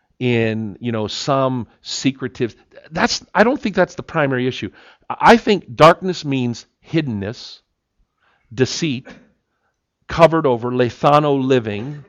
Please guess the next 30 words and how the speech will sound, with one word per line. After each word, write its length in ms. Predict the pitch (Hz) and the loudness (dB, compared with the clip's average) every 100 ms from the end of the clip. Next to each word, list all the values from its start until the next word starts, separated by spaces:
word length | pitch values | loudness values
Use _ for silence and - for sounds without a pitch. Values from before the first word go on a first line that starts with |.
| _ _ _ _ _ - | _ _ _ _ _ 2
And 160 | 151 156 | 8 8
I 100 | 214 | 8
think 260 | 214 190 | 6 0
light 440 | 127 160 190 127 - | 2 6 6 6 -6
is 160 | 147 - | -8 -4
talking 380 | - 143 - 135 | 2 2 2 -4
about 400 | 120 120 120 _ _ | 2 4 4 _ _
aletheia. 600 | - 127 123 - 117 92 - _ _ _ _ _ - - | 4 4 4 -4 -12 -14 -18 _ _ _ _ _ -14 6
I 140 | 170 | 8
don't 200 | 233 277 | 10 6
think 260 | - 226 190 | 2 0 0
light 380 | 151 151 180 180 | 2 4 4 2
means 280 | 180 175 | 0 -2
perfection, 840 | - 165 - 151 - - 107 123 165 _ _ _ _ _ _ | -4 -8 2 2 2 -6 -8 -10 -14 _ _ _ _ _ _
and 160 | 160 156 | 2 6
I 100 | 202 | 8
don't 160 | 247 196 | 6 4
necessarily 680 | 190 180 - 185 175 170 | 0 0 2 2 4 0
me-, 140 | - 160 | -2 -6
think 380 | - 175 151 - | -2 -2 -2 -8
that 340 | 147 143 - 120 | 0 2 2 4
darkness 580 | 185 208 131 120 - _ _ _ | 4 4 0 -6 -8 _ _ _
means 440 | - 143 147 147 120 | -2 2 2 0 0
that 180 | 143 143 | -2 0
the 80 | |
person 440 | 143 - 147 151 139 | -4 -2 -2 -2 -2
is 240 | 127 - | -4 -8
very, 420 | - 110 139 139 | -14 -2 0 2
very 300 | 131 135 131 127 | 2 2 0 -2
evil. 440 | 196 185 104 | -6 -4 -6